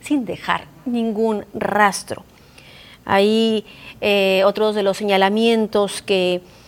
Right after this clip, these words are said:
hicieron las, ah, participantes fue la ineficiencia en las investigaciones de la, por parte de la autoridad. Dice quienes, en vez de dar respuesta a los familiares,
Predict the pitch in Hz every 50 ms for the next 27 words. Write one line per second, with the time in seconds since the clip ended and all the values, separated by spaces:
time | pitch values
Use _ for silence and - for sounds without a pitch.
0 | - - - - - - 233 208 - 226 208 208 208 214 214 208 202 180 175 180
1 | 180 - - - - 196 190 190 - 196 190 - 196 - 208 202 - 220 220 220
2 | - 214 202 - - 220 220 208 196 - - - - - 214 208 208 196 - 208
3 | - - 233 226 214 - 208 196 196 - 196 196 180 175 196 190 185 180 - 214
4 | 208 208 208 196 202 190 185 190 185 180 185 180 180 180 - 196 - 196 190 -
5 | 208 185 180 180 - 185 180 180 190 226 247 277 285 - - - - - - -
6 | 262 233 269 269 - 254 233 240 254 262 262 - - 208 214 226 233 233 220 220
7 | 208 226 220 220 220 208 190 - - - 330 311 - 240 214 202 190 - 190 185
8 | 185 190 208 220 233 254 277 277